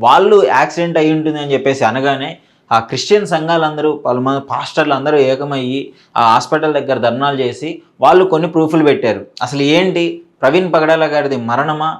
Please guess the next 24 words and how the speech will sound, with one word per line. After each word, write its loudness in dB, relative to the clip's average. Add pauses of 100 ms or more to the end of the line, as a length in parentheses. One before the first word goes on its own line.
(120)
లేదా 2
ప్రమాదమా 0
అని -6
చెప్పేసి -8
క్లియర్గా 0
కొన్ని -2
పాయింట్స్ -2
అయితే -2
ఉన్నవి. -6 (280)
So 4
వాటి 4
గురించి -4
మాట్లాడుకుందాము. -4 (400)
ఫస్ట్ -4
పాయింట్ 2
ఏంటంటే, -4 (680)
ఇక -10
ఇక్కడ -2
చూస్తున్నారు -4
కదా, -4 (1200)
ఇక్కడ 2
క్లియర్గా 6
మీకు 2
కనిపిస్తుంది 0